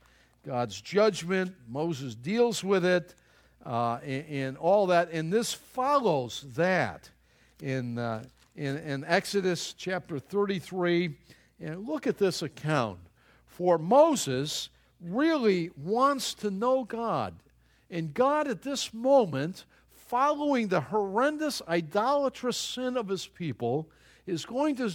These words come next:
present his name, means who he is, his character, and he is going to announce to sinners that he's merciful. Merciful. In other words, mercy means he doesn't give us what we deserve.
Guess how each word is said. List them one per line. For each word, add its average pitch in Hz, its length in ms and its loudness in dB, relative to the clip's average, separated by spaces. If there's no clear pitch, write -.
present 196 720 -4
his 185 240 -6
name, 170 600 -2
means 180 300 -6
who 240 200 -6
he 214 220 2
is, 156 380 6
his 123 120 -18
character, 208 640 2
and 131 160 -6
he 143 60 -2
is 131 100 -4
going 190 300 -2
to 151 160 -4
announce 196 680 -2
to - 140 -12
sinners 131 760 -8
that 127 180 -6
he's 117 260 -10
merciful. 123 960 -6
Merciful. 170 880 0
In 151 80 -6
other 226 180 0
words, 185 600 4
mercy 233 480 0
means 160 540 -2
he 196 180 0
doesn't 254 720 2
give 226 240 2
us 240 300 0
what 196 360 2
we 214 140 0
deserve. 165 880 0